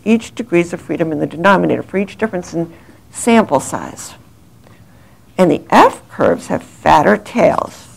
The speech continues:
so you need more evidence, just like the T's. So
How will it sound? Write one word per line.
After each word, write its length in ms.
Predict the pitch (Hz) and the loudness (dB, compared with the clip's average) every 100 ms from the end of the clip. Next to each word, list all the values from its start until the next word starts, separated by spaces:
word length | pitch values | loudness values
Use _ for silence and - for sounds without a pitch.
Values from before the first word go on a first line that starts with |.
| - - | -20 -14
so 160 | - | -6
you 60 | 170 | -4
need 160 | 165 | -2
more 360 | 160 180 190 - 170 | -2 4 4 4 2
evidence, 540 | 165 - 107 - - - | 2 0 -4 -10 -18 -6
just 400 | 370 427 - - | 0 0 -2 0
like 380 | 214 160 - - - - - _ _ - | 4 4 2 -12 -20 -20 -20 _ _ -10
the 80 | 330 | -8
T's. 500 | - 415 208 - - - - - - - | -2 0 0 -6 -18 -20 -20 -20 -20 -20
So 320 | - - - | -16 -10 -10